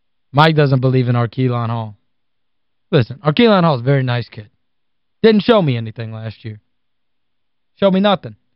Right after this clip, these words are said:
What he did show me, I thought was bad. I mean, come on. I bring a top ten N F L pick to the table with, with Ole Miss.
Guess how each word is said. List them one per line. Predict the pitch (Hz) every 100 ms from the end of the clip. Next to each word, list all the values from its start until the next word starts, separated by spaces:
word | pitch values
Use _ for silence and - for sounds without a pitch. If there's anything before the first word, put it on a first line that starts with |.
| _
What | - 175
he |
did | 175 196
show | 160 175
me, | 180
I | 175
thought | 190
was | 185
bad. | 170 185 120 _ _ _ _ _ _ _ _ _ _ _ _ _ _ _ _ _ _ _ _ _ _ _ _ _ _ _ -
I |
mean, | 180 170
come | 226 185
on. | 110 _ _ _ _ _
I | 180
bring | 196 226 190
a |
top | - 190 190
ten | 196 180
N | 180
F | 175 185
L | 180
pick | - 196 -
to | 202
the | 190
table | 208 196 196 180
with, | 165 170 170
with | 160
Ole | 175 175
Miss. | 170 220 -